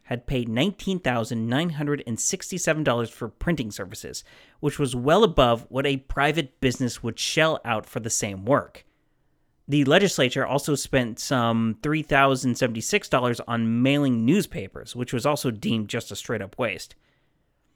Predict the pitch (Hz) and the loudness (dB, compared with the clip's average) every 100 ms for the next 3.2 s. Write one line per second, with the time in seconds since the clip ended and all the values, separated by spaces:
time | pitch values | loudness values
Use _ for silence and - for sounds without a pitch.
0 | _ - 147 151 214 147 165 160 143 127 | _ 0 2 2 0 0 0 0 0 -2
1 | 120 - 120 127 123 - - 180 147 139 | -4 -6 -6 -2 -4 -4 0 0 2 0
2 | 127 113 - - 202 208 - - - 156 | 0 -2 -6 -2 -2 -2 -8 -10 -4 -2
3 | 156 143 | -2 -6